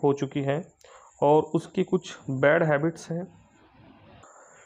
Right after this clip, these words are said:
उसको खाने पीने का कुछ ज़्यादा सही शौक है और उस खाने पीने के शौक की वजह से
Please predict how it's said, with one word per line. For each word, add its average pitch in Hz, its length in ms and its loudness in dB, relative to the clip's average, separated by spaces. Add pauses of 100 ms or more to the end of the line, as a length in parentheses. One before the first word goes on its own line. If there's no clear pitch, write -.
(840)
उसको 160 600 0
खाने 165 300 2
पीने 196 320 2
का 196 80 4
कुछ 185 220 0
ज़्यादा 151 260 4
सही 175 260 0
शौक 170 300 -2
है 175 160 4
और 165 180 2
उस 165 200 -4
खाने 151 320 0
पीने 165 320 2
के 170 100 2
शौक 147 340 0
की 160 60 4
वजह 151 280 4
से 151 260 2